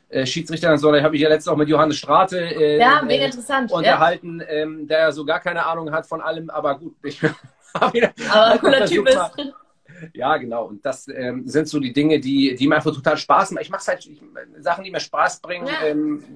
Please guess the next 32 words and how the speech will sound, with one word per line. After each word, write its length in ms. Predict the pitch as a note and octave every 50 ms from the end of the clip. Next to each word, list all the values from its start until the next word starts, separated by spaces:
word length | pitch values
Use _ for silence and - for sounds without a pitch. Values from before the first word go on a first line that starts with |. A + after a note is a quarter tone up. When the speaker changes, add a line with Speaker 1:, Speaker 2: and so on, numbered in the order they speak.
| C3+
Speaker 1:
die 80 | C#3+ D#3
mache 160 | E3 D#3 D#3
ich 60 | D3+ -
gerne. 420 | C#3+ C#3 D3 E3+ F#3 F#3 E3+ D3+
Und 180 | C3 C#3 C#3+ C#3
ich 120 | D3+ -
versuche 300 | - C#3+ C#3 C3+ E3+ D#3+
das, 280 | - D#3 D3 C3+ - -
wenn's 180 | C3+ D3+ D3+ -
zu 100 | E3 -
viel 200 | - E3 E3 D#3
wird, 140 | D#3+ D#3
dann 340 | C#3 C3+ C3+ C3 - - -
mache 180 | - C#3 D3 D3
ich's 120 | C3+ C3
wieder 180 | C#3 C3+ C3 A#2+
weniger. 380 | B2+ C#3+ E3 E3+ D3 D3 C3+
Aber 260 | C#3 C3+ C3 B2 B2 B2
so 180 | B2 - C#3 C3+
gut 180 | D#3 E3+ -
wie 80 | D#3+ D3+
es 100 | C#3 -
geht, 180 | - D#3+ D#3
versuche 240 | D#3 D3+ D3 C#3+ D3+
ich 60 | D3
das 140 | D3 C#3 -
zu 100 | - -
machen, 220 | C#3+ D3 - - -
ja. 140 | G2 G#2 - _ _ _ _ _ _ _ _
Speaker 2:
Ja, 140 | - G#3 G#3
ist 100 | G#3 G#3 -
doch 140 | F#3+ F#3